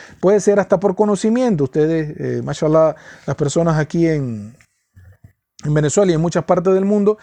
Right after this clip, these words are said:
tienen memorizada muchas partes del, del sagrado,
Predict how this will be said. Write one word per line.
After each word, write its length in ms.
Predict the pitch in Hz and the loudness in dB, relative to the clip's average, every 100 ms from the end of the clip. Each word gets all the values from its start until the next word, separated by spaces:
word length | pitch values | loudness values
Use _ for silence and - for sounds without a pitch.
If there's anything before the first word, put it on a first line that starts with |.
| - _ | -16 _
tienen 260 | 175 175 165 | -2 0 0
memorizada 920 | 151 147 139 - 151 147 139 117 104 - | 0 0 0 0 2 2 2 0 -4 -4
muchas 280 | 170 165 147 | -4 -2 -2
partes 380 | 156 147 151 131 | 0 0 -2 0
del, 460 | 131 113 104 110 - - - - | 0 -2 -6 -12 -20 -20 -18 -4
del 160 | 147 | -4
sagrado, 460 | 143 151 160 170 | -2 0 2 2